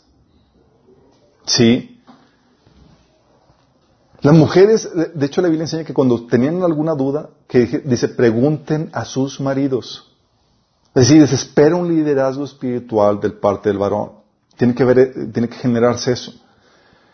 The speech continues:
Lamentablemente muchos todavía siguen acudiendo a sus papás, a sus mamás para ver qué dice. Y tiene más peso, ¿sí? La palabra de los papás que el, la, la del cónyuge, ¿sí? ¿Qué implica esto?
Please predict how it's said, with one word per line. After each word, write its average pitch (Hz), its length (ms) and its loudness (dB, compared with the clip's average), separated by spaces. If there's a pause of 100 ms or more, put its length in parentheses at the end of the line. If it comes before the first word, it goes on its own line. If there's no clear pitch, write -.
(100)
Lamentablemente 156 600 2
muchos 151 300 -8
todavía 147 300 -8
siguen 151 360 -10
acudiendo 131 380 -4
a 127 40 -12
sus 131 180 -8
papás, 131 260 -4
a 123 60 -4
sus - 140 -12
mamás 123 320 -8
para 107 180 -2
ver 110 160 2
qué 135 100 -6
dice. 131 140 -6
Y - 40 -4
tiene 127 180 4
más 165 240 -2
peso, 151 440 0 (600)
¿sí? - 480 -6 (420)
La 110 200 0
palabra 110 240 4
de 139 60 0
los - 100 -6
papás 123 220 -2
que 127 360 -2
el, 104 340 -6
la, 104 280 -2
la 101 140 -6
del 95 120 -4
cónyuge, 156 420 -4 (280)
¿sí? 113 360 -8 (560)
¿Qué 170 80 0
implica 170 280 6
esto? 143 380 0